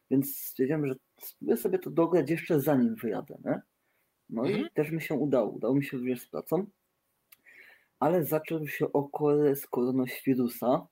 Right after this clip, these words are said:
Speaker 1: jak to niektórzy żartobliwie mawiają, no i stwierdziłem, że to, kurde, no, nie wiadomo, co to będzie, tak, a coś gdzieś utknę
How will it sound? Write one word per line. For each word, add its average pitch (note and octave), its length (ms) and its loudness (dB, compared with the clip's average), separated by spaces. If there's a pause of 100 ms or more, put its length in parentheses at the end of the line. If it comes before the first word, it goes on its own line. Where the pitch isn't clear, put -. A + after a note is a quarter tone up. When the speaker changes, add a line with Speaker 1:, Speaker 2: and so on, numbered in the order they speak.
Speaker 1:
jak - 160 -8
to - 120 -2
niektórzy A#2+ 380 -2
żartobliwie A#2 560 -2
mawiają, A#2 480 0 (500)
no A#2+ 100 0
i D#3+ 60 2
stwierdziłem, F3 360 -4
że F3 60 -12
to, E3 140 -4
kurde, E3+ 360 -8
no, F3 160 -4 (200)
nie D3 160 2
wiadomo, E3+ 360 2
co E3+ 140 -8
to - 140 0
będzie, C3 360 2
tak, A#2+ 220 -2
a A#2 40 -2
coś D3+ 340 -6
gdzieś C#3 380 -4
utknę B2 500 -2